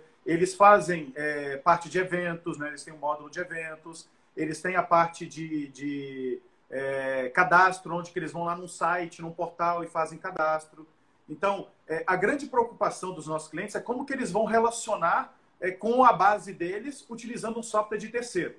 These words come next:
Que isso acontece, né, com, com outras plataformas de marketing, com outras plataformas de vendas. Como é que funciona essa relação, Rodrigo?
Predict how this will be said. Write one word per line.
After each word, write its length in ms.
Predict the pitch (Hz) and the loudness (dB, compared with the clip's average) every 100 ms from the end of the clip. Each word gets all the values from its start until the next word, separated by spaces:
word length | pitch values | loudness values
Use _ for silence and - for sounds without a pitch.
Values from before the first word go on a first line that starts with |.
| _ _ _ _ | _ _ _ _
Que 100 | 202 | -6
isso 160 | 254 | -2
acontece, 720 | 254 220 202 185 233 - 262 247 | 0 -2 -2 0 0 -4 -6 -2
né, 360 | 175 151 135 | 2 2 -2
com, 240 | - 170 156 | -4 -6 -6
com 160 | 170 | -4
outras 400 | 175 202 208 175 | 2 4 4 -2
plataformas 600 | - 160 156 - 151 156 | -2 -2 -2 -6 -6 -6
de 60 | 208 | -2
marketing, 680 | 170 170 160 - 147 - 131 | 2 4 4 0 -10 -16 -8
com 100 | 156 | -2
outras 300 | 175 160 156 | -2 -4 -6
plataformas 580 | 151 147 139 139 139 143 | -4 -4 -2 -4 -4 -8
de 80 | |
vendas. 400 | 160 147 165 - - _ _ _ | -8 -4 -4 -6 -16 _ _ _
Como 160 | 247 330 | 2 2
é 40 | |
que 120 | 359 | 2
funciona 400 | - 311 - 226 | 0 0 4 4
essa 180 | 226 226 | 6 6
relação, 480 | 190 202 170 - 151 | 6 6 4 0 -2
Rodrigo? 320 | 139 156 147 | -2 -4 -6